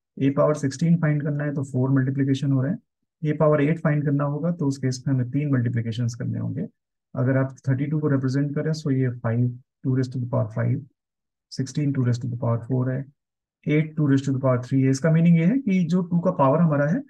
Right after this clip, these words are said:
हम उसी के through जो है ये find कर रहे हैं कि कितने multiplications लगेंगे। तो जो टू का power होता है, अगर मान लीजिए कि two power K is equals to M,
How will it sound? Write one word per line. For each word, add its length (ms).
हम 120
उसी 220
के 60
through 240
जो 120
है 200
ये 80
find 340
कर 120
रहे 140
हैं 140
कि 240
कितने 420
multiplications 720
लगेंगे। 340
तो 60
जो 100
टू 160
का 100
power 320
होता 240
है, 120
अगर 160
मान 160
लीजिए 160
कि 100
two 280
power 220
K 100
is 320
equals 320
to 240
M, 60